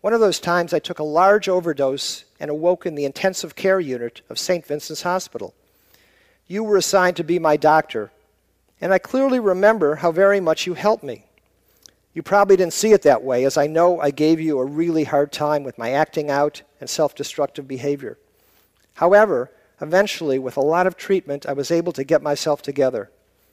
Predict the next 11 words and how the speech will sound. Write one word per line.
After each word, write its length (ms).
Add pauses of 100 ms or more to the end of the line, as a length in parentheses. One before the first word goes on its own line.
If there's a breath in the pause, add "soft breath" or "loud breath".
(600)
I 60
got 220
married, 540 (180)
enrolled 340
in 80
nursing 340
school, 520 (400)
and 100
graduated 540
as 100
valedictorian. 880